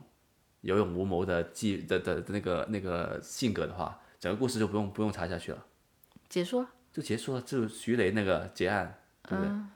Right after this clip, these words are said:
Speaker 1: 肯定是自杀，
Speaker 2: 嗯。
Speaker 1: 这肯定是意外。
Speaker 2: 确实是意外。
Speaker 1: 确实是意外，但是，
Speaker 2: <laughs>
Speaker 1: 但是又因为他死，死咬着不放，然后那，那一段才能推进下去嘛。
Speaker 2: 哦。
Speaker 1: 他咬着白金汉不放，然后就是很多人跟他说是安心是靠山，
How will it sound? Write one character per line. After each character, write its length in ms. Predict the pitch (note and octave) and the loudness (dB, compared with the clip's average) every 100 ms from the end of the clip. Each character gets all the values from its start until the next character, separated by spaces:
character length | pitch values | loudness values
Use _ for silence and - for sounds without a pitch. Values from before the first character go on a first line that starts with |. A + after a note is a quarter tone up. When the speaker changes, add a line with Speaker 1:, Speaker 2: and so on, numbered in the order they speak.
| - | -6
Speaker 1:
肯 200 | F#2+ F#2 | -2 2
定 120 | A2 | 2
是 200 | G#2+ G2 | 2 -2
自 180 | - F#2+ | -2 0
杀， 340 | F2 E2 - - _ _ | 0 0 -4 -14 _ _
Speaker 2:
嗯。 260 | G3+ G3+ G3+ | -4 -4 2
Speaker 1:
这 100 | A2+ | 4
肯 100 | G#2+ | 4
定 120 | G2+ | 2
是 100 | A2 | 2
意 120 | G#2 | 2
外。 300 | G2 D#2 - - _ _ _ _ - | 4 4 0 -14 _ _ _ _ 4
Speaker 2:
确 180 | E4 | 6
实 100 | A#3+ | 6
是 140 | A3 G#3+ | 6 4
意 100 | F3 | 4
外。 280 | D#3 - - - - _ _ G3 F#3+ | 2 -2 -8 -16 -20 _ _ -6 2
Speaker 1:
确 180 | - B2 | 6 6
实 120 | G2 | 6
是 60 | |
意 80 | A#2 | 4
外， 60 | F#2 - | 4 2
但 260 | G#2+ - G#2+ | 0 2 0
是， 140 | F#2+ - - G#3+ G3+ | -2 -6 -4 -2 -2
Speaker 2:
<laughs> 0 | - - - A3+ | -6 -8 -8 -2
Speaker 1:
但 100 | D#3+ | 0
是 120 | D3 | 4
又 120 | C3+ | 6
因 160 | B2+ C3+ | 6 6
为 140 | B2+ | 4
他 360 | A2+ A#2 A2 G#2+ - | 6 6 6 4 0
死， 280 | - - F#2+ | -12 -6 -4
死 320 | E2+ - - A#2 | -4 -8 0 4
咬 160 | G2 | 6
着 80 | F2 | 4
不 160 | F2 F#2+ | 0 2
放， 260 | A2+ F#2 | 2 2
然 80 | F2 | 2
后 140 | F2 | 0
那， 180 | F#2+ F#2 | 0 -2
那 120 | - G#2 | 0 0
一 60 | |
段 200 | F#2 F#2+ | 2 0
才 180 | E2+ F2 | 0 -4
能 140 | F2 E2+ | -4 -6
推 160 | - G2 | -2 -2
进 120 | G2 | -2
下 140 | F#2+ | -6
去 160 | - - | -8 -10
嘛。 60 | - - _ - | -14 -18 _ -8
Speaker 2:
哦。 300 | F3 E3 E3+ | -6 -4 0
Speaker 1:
他 80 | G#2+ | 4
咬 140 | F2+ | 4
着 100 | E2+ | 2
白 140 | E2+ F2+ | 0 -2
金 120 | F#2+ | -2
汉 160 | G#2 | -2
不 120 | F2+ F2 | -2 0
放， 260 | F#2 E2 | 0 -2
然 80 | E2 | -4
后 80 | D#2+ | -8
就 140 | F2 | -8
是 100 | F2 | -8
很 140 | F2 F2 | -8 -6
多 100 | F2 | -6
人 100 | F2 | -4
跟 80 | |
他 80 | F2 | -6
说 220 | F2 F2+ | -6 -6
是 120 | F2 F#2 | -4 -4
安 200 | F#2 G2 | -2 -2
心 180 | G2 | -4
是 120 | G2 G2 | -6 -4
靠 200 | F#2+ E2+ | -2 -2
山， 320 | F#2+ - | -4 -8